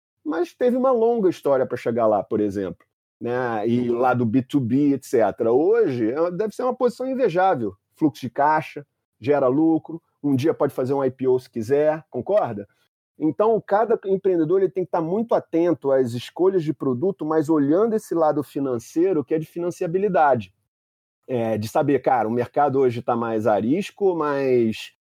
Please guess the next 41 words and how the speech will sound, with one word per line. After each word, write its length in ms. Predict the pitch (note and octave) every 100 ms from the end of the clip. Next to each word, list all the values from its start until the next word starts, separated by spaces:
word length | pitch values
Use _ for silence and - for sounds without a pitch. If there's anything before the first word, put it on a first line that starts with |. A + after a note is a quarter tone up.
| -
ou 160 | A#2 A#2+
mais 720 | A#2+ A#2+ A#2 A2+ A2 G#2 -
fértil 600 | - B2+ B2 A#2+ - A#2+
pra 160 | A#2+
esse 160 | A#2 -
tipo 280 | - A#2+ A#2+
de 60 |
posicionamento 580 | - A#2+ - A#2+ A#2 A2+
com 100 | -
o 40 | A#2
consumidor? 720 | A#2+ A#2 B2 A2+ G#2+ G#2+ G2
Olha 200 | A#2 E3
os 120 | F3+
casos 300 | - C#3 B2+
que 100 | -
tão 180 | - C3
dando 200 | A#2+ B2+
errado 360 | B2 A2+ A#2 A#2+
lá 140 | A2
fora, 420 | - B2 B2 B2
et 120 | A2+
cetera. 460 | - A#2 G#2+ F#2 G#2+
É 20 |
go 200 | A2 C#3
big, 380 | C3 A2+ A#2 C3
go 320 | A2+ C3+ B2
home, 320 | G#2+ E3+ A#3 B3
ou 100 | G3+
eu 220 | F3+ E3
posso 220 | - C#3+ -
criar 220 | C#3 C#3
um 60 |
negócio 340 | C3 B2 B2 -
aqui 140 | -
de 100 | B2
dez 340 | A#2 B2+ A#2 A#2
anos 260 | C3 B2+
e 40 | A#2
dar 100 | A#2+
super 360 | - C3 B2+
certo 400 | B2 A#2+ A2+ -